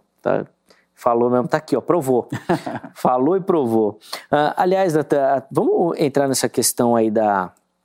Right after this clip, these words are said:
Speaker 1: grande tribulação, que, que é um, um marco importante, ah, na visão pré-tribulacionista. E eu quero começar, inclusive, com um texto de Tessalonicenses, só que lá na primeira carta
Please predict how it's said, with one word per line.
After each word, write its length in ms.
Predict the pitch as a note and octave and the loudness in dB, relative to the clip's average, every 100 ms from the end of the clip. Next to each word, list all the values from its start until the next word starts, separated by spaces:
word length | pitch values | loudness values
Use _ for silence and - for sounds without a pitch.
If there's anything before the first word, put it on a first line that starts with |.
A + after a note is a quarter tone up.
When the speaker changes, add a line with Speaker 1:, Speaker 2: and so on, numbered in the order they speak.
| _ _ _ _ _ | _ _ _ _ _
Speaker 1:
grande 500 | B2 B2 C#3+ B2+ G2 | -4 0 2 0 -2
tribulação, 680 | - G#2 A2 F#2+ - C3+ C3 | -4 0 0 0 0 0 0
que, 180 | - - | -2 -14
que 140 | - A#2+ | -6 -2
é 60 | |
um, 160 | A2+ - A2 | 0 -2 -2
um 60 | |
marco 280 | G#2 G#2 - | 0 0 -2
importante, 640 | G2+ G#2+ - G#2 G2 - - _ - - | -2 -2 -2 -2 -4 -6 -18 _ -20 -16
ah, 440 | - - G2 G2 - - | -4 -2 0 -2 -4 -4
na 160 | G2+ G2+ | -2 0
visão 640 | G2+ G2 G#2 G2 G2 F#2 - - _ - - _ | 0 0 2 0 -2 -6 -14 -20 _ -20 -20 _
pré-tribulacionista. 1000 | - G#2 - G2+ G2 F#2+ - A2 D#3 - | -4 -4 0 0 0 0 -2 0 0 0
E 20 | C3+ | 0
eu 60 | |
quero 160 | C3+ G3+ | 0 0
começar, 240 | F3 D3+ | 0 0
inclusive, 260 | E3 D#3 F#3 | 0 -2 -2
com 120 | G#3 | -2
um 20 | D3 | 0
texto 280 | C#3 B2 | 0 -2
de 80 | A#2+ | -6
Tessalonicenses, 720 | - A#2 A#2 A2+ A2 - E3+ | -4 0 2 2 0 0 0
só 80 | D3+ | 0
que 80 | - | 0
lá 60 | C3 | 0
na 60 | A#2+ | 0
primeira 340 | B2 A2+ G#2 | 0 2 0
carta 400 | - D#3+ D3 - | 0 0 0 -6